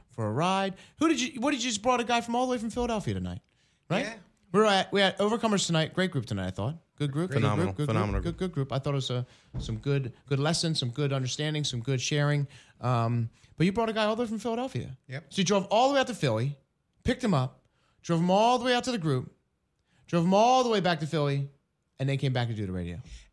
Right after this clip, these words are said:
Speaker 2: And what do you think we were talking about on the way over?
Speaker 1: Uh,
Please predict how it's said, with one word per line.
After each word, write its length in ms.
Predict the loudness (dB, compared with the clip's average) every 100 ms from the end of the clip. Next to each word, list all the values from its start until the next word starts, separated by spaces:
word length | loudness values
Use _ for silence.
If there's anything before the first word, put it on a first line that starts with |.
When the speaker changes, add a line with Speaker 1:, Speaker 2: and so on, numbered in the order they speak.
| -8
Speaker 2:
And 560 | -2 -2 -2 -2 -4 -4
what 160 | -4
do 60 | -4
you 80 | -6
think 300 | -6 -8 -8
we 100 | -8
were 160 | -8
talking 480 | -6 -6 -6 -6 -8
about 480 | -8 -6 -4 -6 -6
on 200 | -6 -4
the 100 | -4
way 380 | -2 -2 -2 -4 -12 _ _ _ _ -10
over? 420 | -8 -8 -10 -14 -16 _ _
Speaker 1:
Uh, 200 | -8 -8